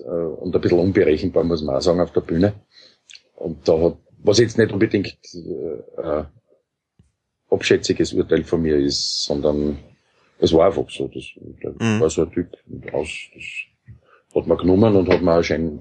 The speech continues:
Speaker 1: schön umsetzen können im, im Live-Zusammenhang. Aber so als, als, als, als Aushängeschild, als, als Frontfigur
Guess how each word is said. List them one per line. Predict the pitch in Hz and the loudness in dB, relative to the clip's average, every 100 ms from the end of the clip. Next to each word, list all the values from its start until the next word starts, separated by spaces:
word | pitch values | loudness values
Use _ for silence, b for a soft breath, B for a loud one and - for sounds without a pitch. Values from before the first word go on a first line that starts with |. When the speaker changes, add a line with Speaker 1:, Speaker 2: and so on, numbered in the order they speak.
| - | -12
Speaker 1:
schön | - 78 76 80 76 - - | -6 -4 -2 -4 -6 -10 -2
umsetzen | 104 90 - 80 | 2 2 0 -6
können | - 76 80 87 | -4 0 2 0
im, | 76 | 0
im | 80 73 73 73 _ _ _ - | -4 -4 -6 -10 _ _ _ -10
Live-Zusammenhang. | - 65 - 92 76 71 82 78 87 B B - | 2 2 2 0 0 2 2 2 -2 B B 0
Aber | 90 | 2
so | 98 101 | 6 6
als, | 95 - | 6 2
als, | 90 87 | 0 0
als, | 90 - | 0 0
als | - 87 - - - 50 - | -2 0 -2 -2 -6 -8 -2
Aushängeschild, | - 90 92 90 87 90 95 92 | 0 2 4 2 4 2 2 2
als, | 80 76 | -2 0
als | 73 - | -4 -4
Frontfigur | 78 78 82 87 87 | -2 -2 -2 0 2